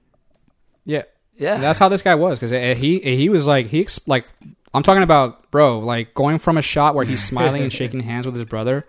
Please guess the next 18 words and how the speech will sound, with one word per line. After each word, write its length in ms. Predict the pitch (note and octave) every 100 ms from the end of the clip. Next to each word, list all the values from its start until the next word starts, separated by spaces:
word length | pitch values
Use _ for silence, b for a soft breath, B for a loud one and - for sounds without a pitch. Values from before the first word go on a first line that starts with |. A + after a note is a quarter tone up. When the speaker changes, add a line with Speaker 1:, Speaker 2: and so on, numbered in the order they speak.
| b b b b
Speaker 1:
literally 440 | B2+ C3+ D#3 F3 D#3
a 40 |
minute 360 | C3+ C#3+ D3 A#2+
later, 480 | A#2 A#2+ D3+ F#3+ _ _ _ -
Speaker 2:
Yeah. 140 | F#2+ E2+
Speaker 1:
literally, 420 | C3 E3 B2+ G2+
like, 160 | G#2 G2+
one 200 | A#2+ D3
minute 180 | D3 C#3
after 320 | C#3 D#3+ A#2
that, 240 | G2 F#2+ _ _ _ - -
he 140 | B2
turns 280 | - B2+ A#2
around 340 | A2+ B2+ A#2+ G#2+
and 60 |
is 80 | G#2+
like, 340 | G#2+ G#2+ G#2 A2
"No, 380 | A2 B2+ C3